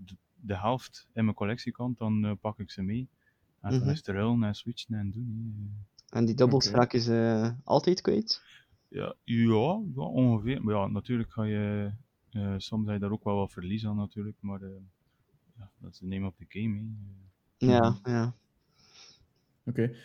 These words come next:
Speaker 3: eh, daarnet had je het al over zo die vondsten die jou bijblijven. Ehm, als we nu kijken naar alle items in het museum, als in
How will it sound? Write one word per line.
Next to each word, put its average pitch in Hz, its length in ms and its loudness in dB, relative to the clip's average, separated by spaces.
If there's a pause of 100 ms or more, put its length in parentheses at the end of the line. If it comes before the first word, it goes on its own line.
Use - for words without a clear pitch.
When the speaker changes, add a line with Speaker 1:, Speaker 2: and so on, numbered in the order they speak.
(100)
Speaker 3:
eh, 113 120 2
daarnet 117 260 6
had 127 140 4
je - 60 -10
het - 20 2
al 127 100 4
over 120 140 2
zo 113 120 2
die 104 320 4
vondsten 113 480 2
die 107 100 4
jou 98 300 6
bijblijven. 120 800 2 (360)
Ehm, 101 440 4 (260)
als 113 140 -2
we 113 60 4
nu 107 60 4
kijken 104 300 2
naar 101 160 2
alle 110 340 2
items 107 260 2
in 107 60 4
het 95 80 4
museum, 98 520 2
als 98 160 -2
in 98 220 0